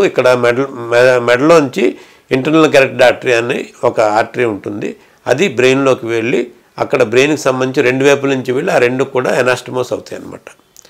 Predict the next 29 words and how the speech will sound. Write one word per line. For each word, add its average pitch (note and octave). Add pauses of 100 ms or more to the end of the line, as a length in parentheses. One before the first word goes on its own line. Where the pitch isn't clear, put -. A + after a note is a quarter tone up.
(600)
ఇక్కడ F#3
రక్తం E3+
starting D3+
దగ్గర B2+
నుంచి A#2+ (360)
ఎక్కడైనా C#3+
block B2
అయితే C3+
ఒక్కోసారి B2+
cholesterol C#3
అవి B2+
ఎక్కువ A#2+
అవుతాయి, A2+ (360)
లేకపోతే A#2+
ప్లేక్ B2+
రక్తం A#2
గడ్డ A#2
కట్టుతుంది, G#2+ (360)
ఇక్కడ D#3
కానీ C#3+
గ-, B2 (100)
గడ్డ A#2+
కట్టచ్చు, A2 (280)
లేకపోతే C3
బ్రెయిన్లోకి C3+
వెళ్ళిన D3
తర్వాత C#3
గడ్డ A2
కట్టచ్చు. G2+